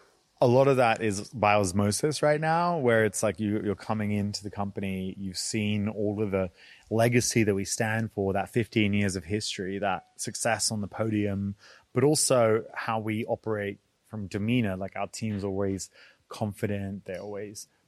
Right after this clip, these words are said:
but they're s-, you know, respectful to, you know, not in every case ever, but there, <laughs> there's a high level of respect, but they also, uh,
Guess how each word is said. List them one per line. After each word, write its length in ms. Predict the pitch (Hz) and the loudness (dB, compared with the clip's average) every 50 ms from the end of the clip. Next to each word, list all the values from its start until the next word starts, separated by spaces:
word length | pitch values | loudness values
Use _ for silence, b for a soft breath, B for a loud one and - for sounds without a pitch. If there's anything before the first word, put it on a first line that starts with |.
| - 117 | -16 -10
but 80 | 104 | -4
they're 80 | 113 113 | -4 -4
s-, 280 | 104 - - - - - - | -4 -4 -8 -10 -10 -10 -10
you 100 | 127 110 | -8 -8
know, 60 | 101 | -6
respectful 640 | 104 123 - - - 151 139 - - - 123 113 98 | -6 -6 -8 -4 -4 -4 -6 -6 -6 -8 -6 -6 -6
to, 220 | - 117 117 117 123 | -6 -8 -8 -8 -8
you 100 | 107 92 | -14 -14
know, 60 | 92 - _ _ _ - | -16 -18 _ _ _ -8
not 180 | 127 120 117 | -4 -2 -2
in 80 | 110 113 | -2 0
every 300 | 113 131 113 107 135 117 | 0 0 0 0 -2 -2
case 240 | - 123 123 110 - - | 0 -2 -2 -2 -2 -2
ever, 340 | 117 120 113 131 139 151 | -2 0 2 4 4 4
but 240 | 143 120 123 117 101 | 4 4 4 2 4
there, 380 | 117 117 110 113 123 117 147 - - - - | 2 2 2 2 4 2 2 0 -2 -14 -18
<laughs> 160 | - _ - | -16 _ -2
there's 120 | 123 113 113 | 0 2 2
a 60 | 120 | 4
high 160 | 117 120 120 | 4 4 4
level 240 | 120 120 113 107 113 | 4 2 2 0 0
of 80 | 104 | 0
respect, 440 | 110 110 - - - 123 135 - - | -2 -4 -4 -4 -4 -4 -4 -4 -8
but 100 | - 110 | -6 -4
they 60 | 117 | -2
also, 360 | 117 123 110 - 127 113 110 - - - | -2 -2 -2 -2 -4 -4 -4 -6 -8 -6
uh, 140 | 117 107 101 | -4 -4 -4